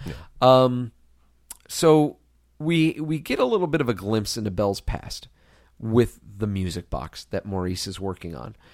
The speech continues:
Speaker 2: And you find out later in the story that what he has done is recreated
Speaker 1: Where she was.
Speaker 2: where she was and,
Speaker 1: Mm-hmm.
Speaker 2: like, that, that whole deal. Uh,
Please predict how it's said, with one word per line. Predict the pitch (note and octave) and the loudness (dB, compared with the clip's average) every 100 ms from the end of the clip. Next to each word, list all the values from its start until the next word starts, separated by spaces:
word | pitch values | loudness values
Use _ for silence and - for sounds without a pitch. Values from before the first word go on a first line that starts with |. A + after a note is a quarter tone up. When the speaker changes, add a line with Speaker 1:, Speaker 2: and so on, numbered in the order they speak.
| _ - | _ -6
Speaker 2:
And | |
you | G2 | -4
find | F2+ A#2 G2+ | 0 0 2
out | G#2 G2 | 0 0
later | G#2+ F#2+ | -2 -2
in | F2+ | -4
the | F2 | -6
story | - G#2+ F#2+ F2+ | -4 -4 -2 -4
that | F2 - | -8 -6
what | G2 | -6
he | F#2+ F#2 | -4 -4
has | E2+ E2 | -4 -4
done | G2+ F#2 | -4 -4
is | E2+ C#3 | -8 -8
recreated | G2 - G2+ F#2+ G2 F#2 E2+ G2 | -8 -8 -6 0 0 0 -4 -6
Speaker 1:
Where | - D2 | -6 -6
she | - | -6
was. | C#2+ D#2 D2+ | -6 -4 -4
Speaker 2:
where | G2+ G2+ G2 | -2 0 0
she | - A2+ | -2 -4
was | F2+ E2 D#2+ E2 | -2 -2 -4 -6
and, | E2+ | -6
Speaker 1:
Mm-hmm. | E2 | -6
Speaker 2:
like, | D#2+ | -6
that, | G2 F2+ - | -8 -8 -8
that | D#2 | -10
whole | F#2 F#2+ | -8 -8
deal. | A2 G#2+ F2+ - _ _ _ _ | -6 -6 -6 -12 _ _ _ _
Uh, | G2 G2+ G2+ | -4 -4 -4